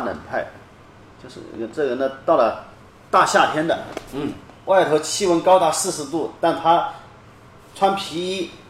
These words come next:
Speaker 1: 戴皮帽。<laughs>
Speaker 2: 这种情况在西医里面都没法解释，是吧？
Speaker 1: <laughs> 西医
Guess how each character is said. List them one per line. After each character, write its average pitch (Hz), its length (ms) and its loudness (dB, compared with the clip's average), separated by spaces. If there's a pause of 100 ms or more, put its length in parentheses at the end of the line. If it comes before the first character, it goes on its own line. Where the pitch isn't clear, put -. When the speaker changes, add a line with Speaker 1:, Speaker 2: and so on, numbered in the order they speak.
Speaker 1:
戴 - 120 6
皮 - 200 -4
帽。 170 400 2 (640)
<laughs> - 640 -12
Speaker 2:
这 208 140 0
种 120 280 -2
情 131 220 -8
况 160 160 -2
在 160 140 -6
西 170 240 -8
医 180 40 -4
里 143 100 -4
面 117 280 -8
都 127 80 -10
没 127 160 -8
法 196 160 -4
解 - 180 -8
释， - 180 -8
是 107 60 -8
吧？ - 640 -4
Speaker 1:
<laughs> - 20 -
西 - 280 -6
医 175 120 -2